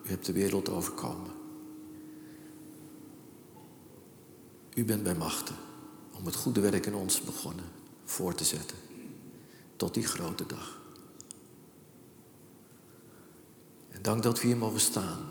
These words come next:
zoals Tas zei, gereinigd door Jezus Christus. En daar mogen we nu ook van zingen. Amazing grace.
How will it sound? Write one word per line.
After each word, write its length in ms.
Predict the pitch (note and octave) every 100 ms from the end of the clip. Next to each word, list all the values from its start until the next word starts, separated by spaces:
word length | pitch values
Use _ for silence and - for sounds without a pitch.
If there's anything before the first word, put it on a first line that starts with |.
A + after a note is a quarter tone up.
| -
zoals 300 | F2 G2 -
Tas 260 | F#2 F#2+
zei, 240 | - D#2+ F2
gereinigd 840 | - F#2 G2+ A#2 G#2 E2 - - - - - -
door 220 | - G#2 G2+
Jezus 420 | F#2+ F#2+ E2+ -
Christus. 580 | - E2 - - - - - - - - - - - - - - - - - - - - - - - - - - - - - - - - - - -
En 100 | -
daar 100 | F2
mogen 300 | F2 F2 F#2
we 60 | G2
nu 80 |
ook 180 | F#2+ F#2+
van 240 | - - F#2
zingen. 320 | G#2 A2 D#3 - - - - - - - - - - - - - - - - - - -
Amazing 600 | G2 F#2+ G#2+ G#2+ G#2+ G#2+
grace. 480 | G2 F2 E2+ F2 -